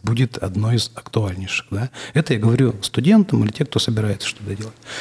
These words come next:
В научном сфере, но просто непаханное, э, непаханное как бы поле,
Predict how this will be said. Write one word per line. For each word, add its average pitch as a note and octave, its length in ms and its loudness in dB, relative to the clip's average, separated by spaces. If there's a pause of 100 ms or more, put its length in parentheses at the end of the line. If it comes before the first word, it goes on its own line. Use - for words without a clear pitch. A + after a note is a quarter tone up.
(320)
В G2 160 -2
научном D3 540 4
сфере, E3 480 4
но G#2+ 160 4
просто C3 500 2
непаханное, G2+ 1200 0
э, G2 240 -6
непаханное G2+ 800 -2
как F#2+ 180 -8
бы F#2 140 -6
поле, D#3+ 420 2